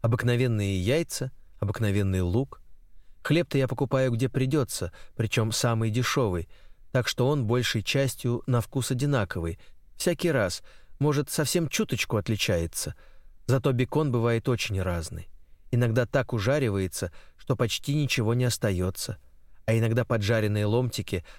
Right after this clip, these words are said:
остаются примерно того же размера, что при нарезке. И на вкус они тоже разные. Но сегодня, думаю я, сегодня все сущее объедение, вероятно, потому что я очень проголодался, думаю я.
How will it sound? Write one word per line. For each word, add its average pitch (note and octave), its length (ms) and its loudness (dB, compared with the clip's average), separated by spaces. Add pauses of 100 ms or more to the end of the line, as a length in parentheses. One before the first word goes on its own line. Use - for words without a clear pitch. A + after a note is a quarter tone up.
(100)
остаются A2+ 480 0
примерно A2 460 2
того A#2 280 2
же F#2+ 140 0
размера, G2 480 0
что - 180 -2
при A2 140 -2
нарезке. G#2 580 0 (600)
И C#3+ 80 4
на E3 100 4
вкус B2+ 340 -2
они G#2 200 0
тоже F#2+ 320 0
разные. F2 500 -2 (560)
Но C3 80 2
сегодня, C3 540 2
думаю F#2 440 0
я, E2+ 220 -2 (600)
сегодня D3 420 2
все B2+ 420 0 (120)
сущее - 640 0
объедение, G2 840 0 (340)
вероятно, C#3 400 2
потому C3+ 380 0
что - 160 -4
я A2 120 2
очень B2+ 300 0
проголодался, A2+ 840 0 (280)
думаю F#2+ 480 0
я. E2+ 240 -2